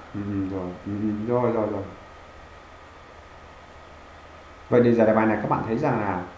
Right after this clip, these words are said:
ờ, cứ coi như bạn là, ừm, ban đầu của ba mẹ, bây giờ là ba mẹ con có mười bốn cái kẹo. Thì rõ ràng bạn là, là Minh đã cho chị Hoa ba cái kẹo, có nghĩa là bạn Minh đã có,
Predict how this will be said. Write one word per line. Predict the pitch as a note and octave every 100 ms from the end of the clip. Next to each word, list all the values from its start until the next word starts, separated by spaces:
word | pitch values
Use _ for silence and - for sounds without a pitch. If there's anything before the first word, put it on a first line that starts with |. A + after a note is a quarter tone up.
| - -
ờ, | G2 F#2+ F#2+ F#2 F#2 F#2 F2+ F2+ E2+ - - - - -
cứ | - F3+
coi | F3 D#3+
như | D#3+
bạn | C3+ G#2 -
là, | F2+ F#2+ F#2 F2+ - - - - - - - -
ừm, | G2 G2 G2 G2
ban | C3+
đầu | D#3 C3 - - - - - - -
của | G2
ba | A#2+
mẹ, | A#2+ A#2
bây | B2
giờ | A#2 G2
là | F#2+
ba | A#2 A#2
mẹ | F#2+
con | A2+ A2 A2
có | F#2+ F#2+ G2 B2 D3+ - - - - - - - - - - -
mười | A#2 G2+
bốn | A2
cái | C#3
kẹo. | C#3 - - - - - - -
Thì | A#2+
rõ | D#3
ràng | F3 C#3+ A2
bạn | A2 G2+ G2
là, | G2
là | F#2 F#2
Minh | F#2 F#2+ C#3 D3
đã | E3
cho | D#3+ D3
chị | C#3+ C3
Hoa | C3+ C3+ - -
ba | D3 D#3
cái | E3
kẹo, | D#3+ - -
có | A#2+
nghĩa | C3+ A#2
là | E3 C#3+ G2 - - - -
bạn | - C3
Minh | C3
đã | A#2 -
có, | A#2 G#2 A#2+